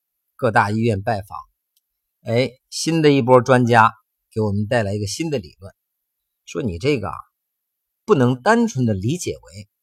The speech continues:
真菌感染啊，只杀菌不行，你那里边有问题啊。那里边什么问题啊？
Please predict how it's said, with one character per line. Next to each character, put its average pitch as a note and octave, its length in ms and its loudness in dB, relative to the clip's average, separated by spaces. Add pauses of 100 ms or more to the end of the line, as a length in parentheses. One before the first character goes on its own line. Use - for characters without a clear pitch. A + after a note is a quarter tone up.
(760)
真 B2 160 0
菌 B2 180 0
感 G#2 180 -6
染 - 160 -12 (880)
啊， G2+ 300 -6 (260)
只 F#2+ 180 -8
杀 F3+ 280 0
菌 G#3+ 200 0
不 C3+ 140 -4
行， - 180 -14 (680)
你 G#2+ 140 -4
那 G#3+ 280 4
里 G2 160 -4
边 F2+ 200 -10
有 E2 100 -16
问 F2 160 -16
题 - 180 -20 (260)
啊。 G2 100 -20 (280)
那 G3+ 140 -2
里 F#3 80 -2
边 D3+ 160 -2
什 E3 100 -6
么 F3+ 120 0
问 F3 160 0
题 C#3 120 -4
啊？ C3 160 0